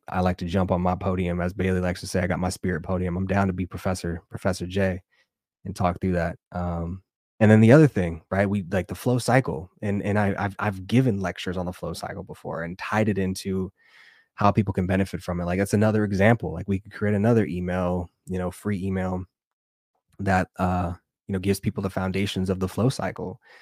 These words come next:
And it's an email course, and they engage in it, and they love it and whatever. And then we invite them at the end of it to do a deeper dive, to come to a masterclass, to listen to a, a live recording, whatever it is. But just giving people an option to engage even further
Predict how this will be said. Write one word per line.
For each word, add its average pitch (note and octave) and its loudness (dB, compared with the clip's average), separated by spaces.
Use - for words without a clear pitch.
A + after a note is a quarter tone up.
And F2+ -2
it's F#2 -2
an F#2+ 2
email A2 8
course, E2 -2
and F2+ -4
they F2 -2
engage G#2 4
in F#2 0
it, E2+ 0
and E2 -4
they E2 -4
love G2+ 2
it A#2+ 0
and F#2+ 0
whatever. A2 4
And G2 2
then G2+ 2
we G#2+ 0
invite A2 0
them G#2 -4
at F2+ -8
the F#2+ -2
end B2+ 4
of G2 0
it G#2+ -2
to - -10
do G#2 4
a G#2 4
deeper G#2 2
dive, F#2+ 4
to F2+ -12
come F#2+ -4
to F#2+ -2
a G#2 0
masterclass, G2 -4
to F2+ -6
listen G2 -2
to G2 -2
a, F#2 -2
a G2 -4
live F#2+ 0
recording, F2+ -6
whatever G2+ 0
it F#2 -2
is. F#2 -2
But F#2 -4
just F#2+ -4
giving G2 0
people F#2 -6
an F2 -4
option F2 -4
to F2+ -6
engage F2 -4
even E2+ -8
further - -8